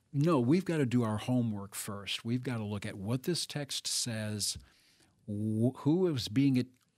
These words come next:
who is being addressed, who is being talked to or spoken to, and so forth. What are the differences between that biblical audience and us? What are the theological principles?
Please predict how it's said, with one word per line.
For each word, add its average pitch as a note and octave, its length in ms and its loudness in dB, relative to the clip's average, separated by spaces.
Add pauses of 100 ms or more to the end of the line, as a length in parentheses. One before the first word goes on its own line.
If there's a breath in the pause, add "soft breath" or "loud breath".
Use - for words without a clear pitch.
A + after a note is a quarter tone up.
who E3 200 4
is C3 140 4
being B2+ 420 4
addressed, G#2+ 760 -2
who C#3 220 2
is A2+ 120 2
being G#2+ 260 2
talked B2 440 -4
to A2+ 220 -2
or G2+ 100 -6
spoken A2 500 -2
to, G2 280 -6
and F#2 100 -6
so A2+ 260 -4
forth. F#2+ 360 -10 (680 loud breath)
What B2+ 160 2
are C#3 80 2
the A#2 120 2
differences B2+ 540 2
between A#2 380 0
that A2 180 2
biblical A2 460 -2
audience G#2 460 -2
and G2+ 140 -4
us? F#2+ 340 -6
What C#3+ 160 -2
are C#3 100 0
the A2 100 0
theological G#2+ 640 -4
principles? G2+ 680 -6